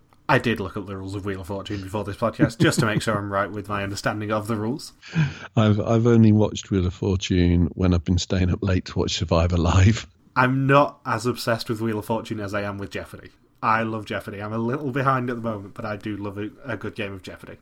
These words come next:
Speaker 1: Especially the, uh, the college tournaments where I can get all the answers.
Speaker 2: <laughs>
Speaker 1: And he picks D, B, M, K, S, and E respectively, and he gets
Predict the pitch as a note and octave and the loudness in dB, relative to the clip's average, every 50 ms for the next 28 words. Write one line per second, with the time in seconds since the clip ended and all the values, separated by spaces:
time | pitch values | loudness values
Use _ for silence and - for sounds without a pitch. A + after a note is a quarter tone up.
0 | _ _ _ _ _ _ _ _ - - D3 D3 - - C#3 A#2+ A2+ A2+ A2 G#2+ | _ _ _ _ _ _ _ _ -2 2 2 2 2 2 -2 -4 -2 -4 -4 -4
1 | G#2+ G#2+ G#2+ G#2 G#2 - - B2+ - - G#2+ G2+ F#2 - - G#2+ G#2 G2+ G#2+ G#2+ | -4 -4 -4 -4 -6 -8 -10 -8 -6 -4 -4 -4 -6 -10 -10 -10 -10 -8 -10 -12
2 | G2+ - A2+ G#2+ G2+ G2+ F#2+ - A2 G#2 G2+ E2+ F#2 G2+ F#2 G2 F#2+ F2+ F2 - | -12 -10 -8 -8 -6 -6 -8 -8 -10 -12 -10 -10 -12 -12 -12 -14 -16 -16 -18 -18
3 | - - - _ _ _ _ _ _ _ - - B2 - - A#2+ - - - - | -20 -20 -20 _ _ _ _ _ _ _ 0 0 2 2 2 -2 -4 -2 -6 -8
4 | - _ _ _ _ _ _ - B2+ C3 C3 B2+ B2 A#2+ B2+ B2+ B2 - C#3 A#2 | -8 _ _ _ _ _ _ -4 -2 0 0 0 -2 -4 -4 -6 -4 -4 -6 -6
5 | - - - - D3+ D#3+ E3 D#3+ D#3+ - - A#2 B2 A#2+ A#2 B2+ - - - C3+ | -6 -12 -10 -4 -4 -4 -4 -4 -8 -8 -8 -4 -4 -2 -2 -4 -6 -6 -4 -4
6 | C3+ C3+ C3+ C3+ C#3+ C#3 - - - - A2+ G#2 G#2 G#2 - - - B2 A#2+ A#2 | -4 -2 -4 -6 -8 -10 -12 -18 -14 -12 -10 -8 -8 -8 -10 -10 -10 -10 -10 -10
7 | - - - - G#2 G#2 G2+ - - A2+ A2 A2+ A2+ A2 - D#3+ D3 - - C#3+ | -10 -14 -16 -14 -14 -12 -12 -12 -10 -8 -8 -8 -8 -8 -8 -8 -8 -8 -8 -8
8 | C#3+ D3 D3 C#3+ C#3 - - _ _ _ _ _ - C3 C3+ C3+ C3 C3+ G#2 A2+ | -4 -4 -4 -4 -4 -8 -12 _ _ _ _ _ -4 -2 -2 0 0 -2 -2 -2
9 | G#2+ - - - C#3 - - | -4 -6 -6 -10 -14 -16 -16